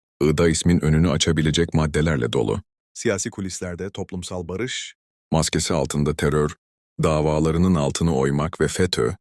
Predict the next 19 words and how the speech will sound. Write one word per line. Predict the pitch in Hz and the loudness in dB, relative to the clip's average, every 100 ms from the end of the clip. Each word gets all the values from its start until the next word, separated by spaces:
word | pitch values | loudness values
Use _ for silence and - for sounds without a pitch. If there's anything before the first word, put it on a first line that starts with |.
| _ _ _ | _ _ _
P | - 78 | -2 0
K | 78 | 0
K | - 78 | 0 0
gibi | 73 69 | 0 2
örgütlere | 71 69 - 73 71 80 | 2 2 0 -2 0 0
açık | - - 110 | 0 -2 -2
kapı | - 78 85 | -2 0 0
bırakmak | 76 71 - 82 73 | 0 0 -2 0 0
olarak | 64 62 - | -2 -2 -2
yorumlanan | 67 71 65 67 71 69 | 0 2 0 0 0 0
bu | - | 2
öneriler | 71 65 60 58 90 - _ _ _ 76 | 2 0 -2 -2 -4 -8 _ _ _ 2
büyük | 85 90 | 2 2
tepki | 80 - - | 0 0 -2
çekti. | - 65 - 71 87 _ _ _ - | -2 -2 -2 -2 -4 _ _ _ 0
Listede | 101 - 73 73 | 2 2 0 0
kimler | - 69 64 | 0 2 0
serbest | - 64 62 - - | -2 -2 -2 -2 -4
kalacak? | 58 60 76 - | -4 -2 -2 -4